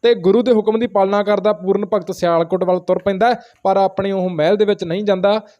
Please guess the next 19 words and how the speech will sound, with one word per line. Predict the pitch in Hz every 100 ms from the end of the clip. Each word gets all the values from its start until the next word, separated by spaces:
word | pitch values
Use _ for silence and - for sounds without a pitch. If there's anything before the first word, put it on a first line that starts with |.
| _
ਤੇ | 196
ਆਪਣੇ | 180 - 190
ਸਿਆਲਕੋਟ | 180 170 160 165 180 175
ਦੇ | 170 185
ਇਲਾਕੇ | 190 165 156 - 180
ਦੇ | 185
ਵਿੱਚ | 151 185 208
ਹੀ | 208
ਆਪਣਾ | 190 180 185
ਡੇਰਾ | 143 151 180
ਲਗਾ | 165 151
ਲੈਂਦਾ | 156 156 160
ਹੈ, | 180 _ _ _
ਉੱਥੇ | 185 185 185
ਹੀ | 190
ਠਹਿਰਾਅ | 180 165 151 180
ਕਰ | 190 165
ਲੈਂਦਾ | 160 160
ਹੈ | 165